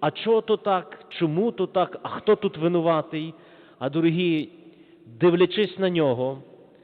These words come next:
людина, сповнена Христового світла, вона займає активну позицію. Вона у своєму серці чітко чує, що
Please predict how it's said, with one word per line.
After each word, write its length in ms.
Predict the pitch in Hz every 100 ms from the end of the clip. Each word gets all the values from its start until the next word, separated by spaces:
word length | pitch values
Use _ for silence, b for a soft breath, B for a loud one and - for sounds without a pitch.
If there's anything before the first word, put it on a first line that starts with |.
| b b
людина, 440 | 123 156 160 180
сповнена 580 | 160 - 185 180 175 170
Христового 720 | 151 175 156 - 185 175 156
світла, 600 | 160 - 139 117 113 113 123 - - b b b b b b b b b b
вона 760 | 107 123 160 170 170 160 156 127 - - - - 113 104
займає 460 | 156 151 165 156 156
активну 460 | - - 160 143 143
позицію. 680 | 143 120 131 - - - - - -
Вона 280 | 139 175
у 80 | 160
своєму 360 | 151 175 175 156
серці 460 | - 170 160 -
чітко 420 | 151 - 185 - 185
чує, 460 | - 127 110 110 135 - b b b b b b b
що 840 | - - - 165 143 139 143 135 165